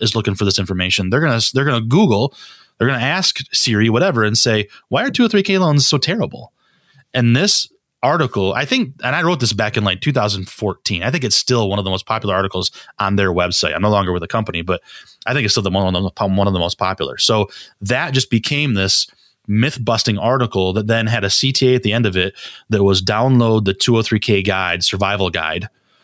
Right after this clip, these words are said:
right? So it's terrible. You've got a survival guide. There's a video on there that talks about some of the benefits to it. It all works to drive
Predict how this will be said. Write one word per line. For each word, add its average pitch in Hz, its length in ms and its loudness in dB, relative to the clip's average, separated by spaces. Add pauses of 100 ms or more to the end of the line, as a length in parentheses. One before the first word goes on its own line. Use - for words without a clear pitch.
(200)
right? 87 240 0
So 104 140 2
it's 98 160 0
terrible. 117 680 0 (160)
You've 101 100 -2
got 95 80 0
a 85 60 -2
survival 113 520 0
guide. 104 500 -2 (220)
There's 98 140 0
a 92 40 -2
video 117 360 0
on 113 180 2
there 110 140 2
that 104 120 0
talks 104 260 0
about 98 300 0
some 101 120 0
of 90 60 -4
the 90 60 -6
benefits 113 500 -2
to 110 180 0
it. 104 160 0 (360)
It 101 80 0
all 131 320 2
works 123 280 2
to 101 100 -4
drive 104 680 -2